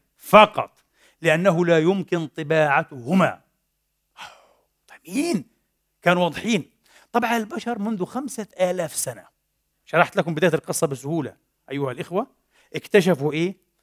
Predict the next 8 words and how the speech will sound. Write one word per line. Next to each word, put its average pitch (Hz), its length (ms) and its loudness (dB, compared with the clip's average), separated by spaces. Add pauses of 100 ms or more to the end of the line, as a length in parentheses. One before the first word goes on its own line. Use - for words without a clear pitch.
(140)
الذهب 156 540 0 (600)
فعلًا 180 580 0 (340)
كعملة 156 440 0
حقيقية، 135 760 -10
مخزن 202 540 -2
للقيمة 185 480 -4
بلغة 156 280 -2
الاقتصاد، 139 540 -6